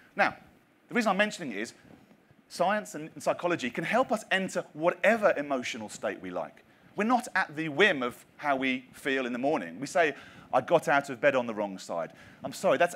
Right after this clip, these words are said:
outsourcing a problem a little <laughs> bit, I think. No, take ownership of it. Psychology can help us. James Laird, a brilliant American psychologist, did some, has done lots of research. One of the areas is his as-if principle.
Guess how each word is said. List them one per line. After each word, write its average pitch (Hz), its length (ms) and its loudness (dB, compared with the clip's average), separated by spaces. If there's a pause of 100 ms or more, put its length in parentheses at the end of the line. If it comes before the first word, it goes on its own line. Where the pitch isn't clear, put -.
outsourcing 156 640 2
a 127 40 -4
problem 123 360 -2
a - 20 -2
little 117 200 -4
<laughs> - 20 -8
bit, 120 200 -4
I 131 120 -4
think. - 240 -12 (880)
No, 359 360 4 (140)
take 320 300 2
ownership 269 420 2
of 156 160 4
it. 90 160 -6 (520)
Psychology 196 760 2
can 156 140 -4
help 131 340 0
us. - 260 -10 (1080)
James 208 420 8
Laird, 135 300 8
a 120 40 -6
brilliant 170 480 2
American 131 400 0
psychologist, 95 800 -8 (280)
did 151 120 -8
some, 156 200 -10
has 185 140 2
done 170 140 -2
lots 156 180 0
of 104 80 -12
research. 92 380 -8
One 151 160 -2
of 175 80 -2
the 185 140 -4
areas 117 500 2
is 135 200 -4
his 143 220 -2 (120)
as-if 156 800 2
principle. 120 560 -8